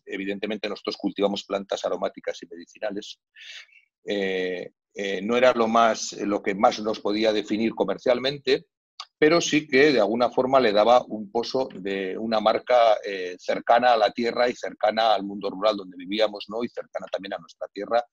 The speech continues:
y a nuestra, nuestra cultura, ¿no? Y bueno, pues, pues, eh, evidentemente siempre es más costoso,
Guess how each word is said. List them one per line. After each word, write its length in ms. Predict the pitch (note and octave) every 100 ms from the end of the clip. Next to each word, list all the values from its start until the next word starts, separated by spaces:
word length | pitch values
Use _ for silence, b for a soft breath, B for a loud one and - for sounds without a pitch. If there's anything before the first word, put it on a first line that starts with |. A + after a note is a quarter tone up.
| _ -
y 60 |
a 60 | F2
nuestra, 460 | F2 - F2 E2+ F2 F2+ -
nuestra 340 | D#2+ - E2
cultura, 420 | - F#2 - F2 D#2+
¿no? 140 | - B B B B B _
Y 120 | A#2
bueno, 320 | B2+ D#3 - _ -
pues, 160 | G2 -
pues, 260 | - F#2 -
eh, 640 | F#2 F2+ F2+ F#2+ F#2 F#2
evidentemente 600 | F#2 G2 G2 G#2+ A2 G2+ F2+
siempre 320 | - G#2+ G2+
es 40 |
más 160 | G2+ -
costoso, 560 | G#2 - C#3+ - D2+